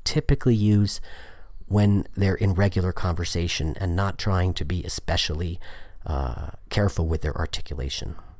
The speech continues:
Here's what the assimilated pronunciation sounds like,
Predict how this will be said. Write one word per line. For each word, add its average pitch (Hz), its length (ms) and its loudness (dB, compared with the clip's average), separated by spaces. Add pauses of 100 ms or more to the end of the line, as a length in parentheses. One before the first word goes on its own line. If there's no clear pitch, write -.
(680)
Here's - 360 4
what - 180 4
the 117 180 2
assimilated 98 840 4 (100)
pronunciation 80 720 2
sounds 73 360 0
like, 73 320 -8